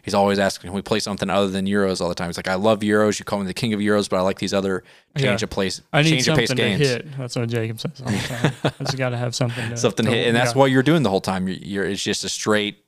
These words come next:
Speaker 1: just a free-for-all kind of combat, but you never felt like, I mean, it was the first time I played it, and I felt like I sat down and I was competitive the first time I played it. And the fault of the fun is learning your character,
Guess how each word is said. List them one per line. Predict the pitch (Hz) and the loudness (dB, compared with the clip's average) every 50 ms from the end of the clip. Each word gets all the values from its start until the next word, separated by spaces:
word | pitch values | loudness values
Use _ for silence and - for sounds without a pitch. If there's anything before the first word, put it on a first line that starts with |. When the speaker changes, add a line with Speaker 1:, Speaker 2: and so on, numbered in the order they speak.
| _ - | _ -8
Speaker 1:
just | - 101 98 - - - | -6 -6 -6 -6 -4 -4
a | 98 92 | -4 -4
free-for-all | 90 - 104 104 98 - - 104 98 98 98 95 95 92 | -4 -2 -2 -2 -2 0 0 2 4 4 4 4 4 2
kind | - - 98 95 | 0 -2 -4 -4
of | 95 - | -4 -6
combat, | - - - 104 110 113 104 101 92 92 92 - | -8 -4 -2 0 0 0 0 2 2 0 0 -2
but | - 101 101 95 - - - - - - - _ | -2 -4 -4 -4 -6 -10 -18 -20 -20 -20 -16 _
you | - 98 | -6 -2
never | 104 113 113 113 113 101 | -2 0 2 2 0 0
felt | - - 110 107 101 98 | 2 2 2 2 2 2
like, | 98 95 92 92 - - _ - | 0 0 0 -2 -4 -10 _ -8
I | - | -6
mean, | 101 95 92 - | -6 -4 -4 -4
it | 107 | -4
was | 107 104 | -4 -2
the | - | 0
first | - 117 - | 0 0 0
time | - 110 | 2 0
I | 107 107 | 0 0
played | - - 113 107 | 2 2 0 2
it, | |
and | 107 92 | 2 0
I | 87 | 0
felt | - - 98 | 0 0 0
like | 95 92 | 0 -2
I | 101 | -4
sat | - - 104 98 - | -4 -2 -2 -2 0
down | 107 101 95 95 95 92 | -2 0 0 0 0 -2
and | 90 90 | -2 -2
I | 92 | -4
was | 87 87 - | -4 -6 -6
competitive | - 92 85 - 101 98 95 95 95 95 90 - - | -8 -8 -4 -2 -2 0 0 0 -2 -4 -4 -8 -14
the | - | -12
first | - - 95 90 | -6 -6 -6 -4
time | - 95 87 | -6 -8 -8
I | 87 | -10
played | - - - 78 78 - | -8 -8 -6 -6 -6 -6
it. | - - - _ _ _ _ _ _ - | -8 -12 -16 _ _ _ _ _ _ -6
And | 95 98 98 98 95 98 | -4 -4 -2 -2 -2 -4
the | 98 | -2
fault | - - 117 113 110 | 2 4 6 6 6
of | 101 | 4
the | 98 | 0
fun | - - 117 120 131 127 | 0 2 2 4 4 2
is | 107 101 95 90 90 98 | 2 0 0 -2 -2 0
learning | 101 104 107 107 107 107 | 2 2 2 2 2 0
your | 104 101 95 | 0 -2 -2
character, | - - 107 101 101 98 - - 104 95 92 92 | 0 2 2 2 2 2 0 -2 0 0 0 -2